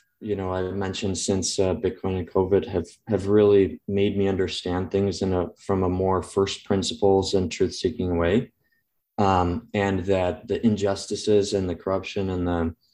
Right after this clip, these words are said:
just, like, the false, the, the, just the fakeness of, of, of a lot of things have, have done that. And I think Bitcoin's been a large part of that, but also in my own personal journey of recognizing, you know, what is life about?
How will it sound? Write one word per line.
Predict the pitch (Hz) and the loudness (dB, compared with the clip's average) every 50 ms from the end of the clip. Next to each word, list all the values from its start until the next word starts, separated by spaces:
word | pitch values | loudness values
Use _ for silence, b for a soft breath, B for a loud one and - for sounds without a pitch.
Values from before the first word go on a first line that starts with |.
| b b b b b b b b _ _ | b b b b b b b b _ _
just, | - 104 - - - | -2 -2 -2 0 -2
like, | 92 90 82 - | -2 -2 -2 -2
the | - 90 82 | -2 -4 -4
false, | - - - 95 98 95 - - - - - - _ _ _ _ _ _ _ _ _ _ _ _ _ _ _ - | 0 0 2 2 2 2 0 -4 -8 -8 -12 -16 _ _ _ _ _ _ _ _ _ _ _ _ _ _ _ 2
the, | 107 101 92 82 78 - - | 2 4 4 2 0 0 0
the, | 95 95 87 - - | 0 0 0 -2 -2
just | - 101 98 - - - | -2 -2 -2 -2 -6 -2
the | - 104 | -2 -2
fakeness | 90 - - - - 120 123 127 - 101 87 82 - - | -2 -2 2 4 4 4 4 2 0 0 0 0 -2 -2
of, | - 95 87 85 - - _ - | 0 -2 -2 -2 -4 -6 _ 0
of, | 95 92 87 87 - - _ _ _ | 0 0 0 -2 -8 -18 _ _ _
of | - 101 - - | 0 0 0 2
a | - - | 2 2
lot | 95 95 92 92 | 4 4 4 4
of | 92 87 | 4 2
things | - 95 92 92 87 - | 2 2 2 2 0 0
have, | - 95 85 - - - | 0 0 0 -2 -4 -4
have | 107 95 82 - | -2 -2 0 0
done | - 95 104 101 | 2 2 2 2
that. | 87 80 | 2 0
And | 82 82 87 90 | -2 -2 -2 0
I | 90 85 | 0 0
think | 80 101 92 - | 0 -2 0 0
Bitcoin's | - 95 - - 98 90 85 - | 0 -2 0 0 0 0 0 0
been | - 95 92 | -2 -2 0
a | 87 | 2
large | 87 90 87 80 - - | 2 2 2 0 -4 -2
part | - 101 113 113 | 0 0 2 2
of | 98 | 2
that, | 90 87 85 82 b b b b b b b b _ _ | 2 2 0 0 b b b b b b b b _ _
but | - 104 110 | -2 0 0
also | 107 107 - 107 | 0 0 0 -2
in | 101 98 | -2 0
my | 95 92 | -2 -2
own | 95 107 120 120 | 0 0 0 0
personal | 117 - 104 95 - - 95 90 | 0 -2 -2 -4 -4 -6 -6 -6
journey | 82 82 92 90 85 85 85 87 85 - | -6 -4 -4 -2 -2 0 0 -2 -2 -2
of | - 90 90 82 - - - _ _ _ _ _ _ _ _ - | -2 -4 -4 -4 -6 -12 -18 _ _ _ _ _ _ _ _ -2
recognizing, | 101 101 101 - 107 101 98 101 101 95 98 92 92 98 95 92 95 | 0 0 0 2 0 0 0 2 2 2 2 2 2 0 -2 0 -2
you | 95 90 | -2 -2
know, | 90 87 | -2 -4
what | 85 85 85 - 123 139 - | -4 -2 0 0 0 0 2
is | - 165 139 - | 0 0 -2 0
life | 101 113 117 113 110 | -2 -2 -2 0 -2
about? | 101 95 90 95 104 - - - | -2 -2 -2 -2 -2 -4 -8 -12